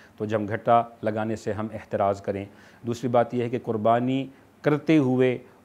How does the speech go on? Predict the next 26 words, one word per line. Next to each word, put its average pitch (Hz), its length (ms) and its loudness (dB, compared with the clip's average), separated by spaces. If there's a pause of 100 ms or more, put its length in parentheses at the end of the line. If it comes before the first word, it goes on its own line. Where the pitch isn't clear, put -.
(140)
پورے 131 240 2
خاندان 120 480 2
کا 113 140 -2
جمع 113 240 0
ہو 107 160 -2
جانا 107 440 -2 (260)
اور، 104 320 2
آ، 104 440 -2 (100)
قربانی 113 440 0
کے 113 160 -2
وقت 113 260 -2
خواتین 107 480 -2
کا 107 140 -4
جمع 104 240 -4
ہو 101 160 -4
جانا، 101 460 -4
بچوں 110 260 -6
کا 110 120 -4
جمع 104 240 -4
ہو 98 160 -6
جانا، 98 360 -8
اس 131 100 -8
سے - 140 -4
ہم 120 120 -4
اجتناب 113 520 -2
کریں 110 200 -4